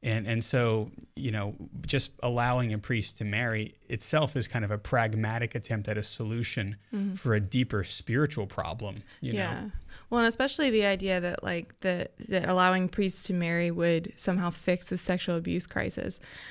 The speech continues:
Speaker 2: I think that that denigrates the dignity of woman because
Speaker 1: It
Speaker 2: she's
Speaker 1: does.
Speaker 2: somehow a vehicle for someone's, like, sexual desire.
Speaker 1: Yeah.
Speaker 2: But also, it just ignores, like, all the psychological aspects of that, too.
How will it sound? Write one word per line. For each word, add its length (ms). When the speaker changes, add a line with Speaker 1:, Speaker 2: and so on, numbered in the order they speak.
Speaker 2:
I 80
think 160
that 60
that 200
denigrates 560
the 100
dignity 400
of 120
woman 340
because 260
Speaker 1:
It 40
Speaker 2:
she's 100
Speaker 1:
does. 140
Speaker 2:
somehow 360
a 60
vehicle 640
for 160
someone's, 500
like, 160
sexual 380
desire. 500
Speaker 1:
Yeah. 180
Speaker 2:
But 120
also, 520
it 200
just 260
ignores, 640
like, 160
all 80
the 80
psychological 640
aspects 360
of 80
that, 140
too. 200